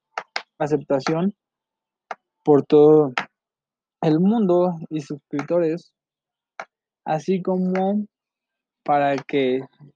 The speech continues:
en el dos mil doce Facebook la adquiriera. Para finalizar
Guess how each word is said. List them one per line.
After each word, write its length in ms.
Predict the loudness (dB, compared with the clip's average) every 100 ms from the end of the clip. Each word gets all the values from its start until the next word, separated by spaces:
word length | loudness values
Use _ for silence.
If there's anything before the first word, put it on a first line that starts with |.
| _ _ _ _ _ _ _ _ _
en 120 | -10 -6
el 100 | -2
dos 180 | -2
mil 240 | -2 -4 -2
doce 440 | -2 0 -2 -2 _ _ _ _ _ 2
Facebook 480 | 2 2 0 0
la 100 | 0
adquiriera. 640 | -2 _ 0 2 0 -2 -8 _ _ _ _ _ _ _ _ -20 _ _ _ _ _ _ _ _ _ _ _ _ _ _ _ _ _ _ -18 _ _ -20 -20 _
Para 220 | 2 2
finalizar 720 | 0 0 2 2 4 2